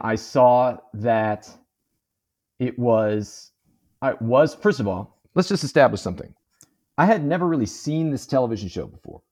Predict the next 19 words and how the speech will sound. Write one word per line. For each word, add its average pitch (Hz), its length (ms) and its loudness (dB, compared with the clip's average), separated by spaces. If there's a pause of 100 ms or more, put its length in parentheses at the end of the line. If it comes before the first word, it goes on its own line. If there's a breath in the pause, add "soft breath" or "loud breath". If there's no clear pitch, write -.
okay? 107 320 -4 (480)
This 127 100 -4
is, 147 60 -2
I'm 135 240 0
not 170 240 0
the 151 60 -10
type 175 240 0
of 139 80 -2
guy 135 340 4
who 117 160 -8
sits - 260 -12
around 131 360 -2
and 117 100 -2
is 110 120 -6
like, 107 240 -2
"Oh 135 160 -2
my 113 160 -4
God," 117 540 -2
like, 90 300 -10